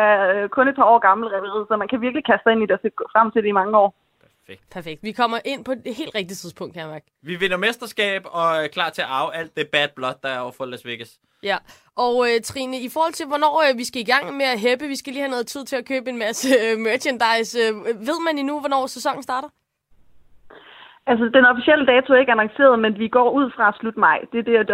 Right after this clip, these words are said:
Speaker 1: W N B A, de, øh, venter på. Det er fordi, at der, kvinderne skal jo også spille et O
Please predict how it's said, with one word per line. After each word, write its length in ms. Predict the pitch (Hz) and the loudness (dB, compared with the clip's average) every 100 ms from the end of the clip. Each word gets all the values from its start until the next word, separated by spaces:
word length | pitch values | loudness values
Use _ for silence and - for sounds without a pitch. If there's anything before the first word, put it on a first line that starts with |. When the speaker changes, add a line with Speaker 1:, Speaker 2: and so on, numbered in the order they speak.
| 196 | 0
Speaker 1:
W 80 | 202 202 | 0 -2
N 20 | 196 | 0
B 20 | 202 | 0
A, 20 | 196 214 | 0 -2
de, 60 | 220 202 190 | -6 -4 -2
øh, 100 | 185 190 202 | 0 0 2
venter 200 | 214 233 | 2 2
på. 60 | 240 208 | 4 2
Det 80 | - | 0
er 100 | 220 | -8
fordi, 180 | - 233 226 - | -6 -2 0 2
at 60 | 190 208 | 4 4
der, 100 | 196 190 185 - | 6 6 2 -2
kvinderne 280 | - 240 240 233 | 0 2 2 2
skal 100 | 202 | 2
jo 40 | 190 214 | 4 2
også 120 | 233 240 | 0 -4
spille 200 | - 208 208 | -2 2 2
et 60 | 202 | 6
O 20 | 311 | 8